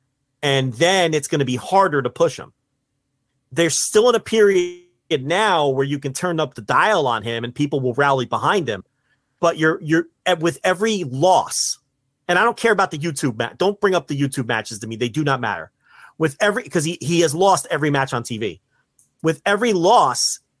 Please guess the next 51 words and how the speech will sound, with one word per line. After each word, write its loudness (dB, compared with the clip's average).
it -4
makes 0
it 2
a 4
little 4
bit 2
harder 0
to -6
then -2
push -4
him -4
if -8
you -6
wanna -4
push -10
him. -20
So 2
it's -6
time 0
for -2
him 0
to -4
start 0
winning 0
some -8
matches. -6
My 4
suggestion -2
was 2
a 2
little 2
one 0
or -2
two -8
feud -2
with 0
Smart 0
Mark 0
Sterling -2
and -8
Tony -4
Nese, -10
because -2
Nese 0
could -2
have -2
a -12
great -2
match 0
with 0
him, 0